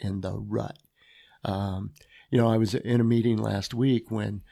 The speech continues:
you know, we were talking about thinking outside the box. And it is such a cliche. We always go, "Oh, let's think outside the box." Well, what is the box?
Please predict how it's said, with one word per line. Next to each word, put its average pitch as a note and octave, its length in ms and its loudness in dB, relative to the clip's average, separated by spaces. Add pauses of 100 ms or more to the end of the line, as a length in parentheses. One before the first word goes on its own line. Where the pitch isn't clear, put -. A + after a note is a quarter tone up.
(240)
you A#2 80 0
know, G#2+ 60 2
we G#2+ 140 0
were G#2 100 0
talking A2+ 340 0
about G2+ 300 -4
thinking A#2+ 600 0
outside G#2+ 640 -2
the G#2 80 -4
box. - 640 -4 (380)
And C3+ 100 6
it B2+ 140 6
is B2 160 2
such - 460 0
a A#2 140 -2
cliche. A#2 640 0
We A2+ 160 2
always A#2 260 0
go, B2 120 0
"Oh, F3 260 6
let's A#2+ 220 2
think A#2+ 160 -4
outside G2+ 320 -6
the G#2+ 60 -8
box." B2 360 -2 (300)
Well, E3+ 200 6
what E3+ 460 2 (120)
is C3 520 4 (220)
the G#2 280 2
box? - 600 -4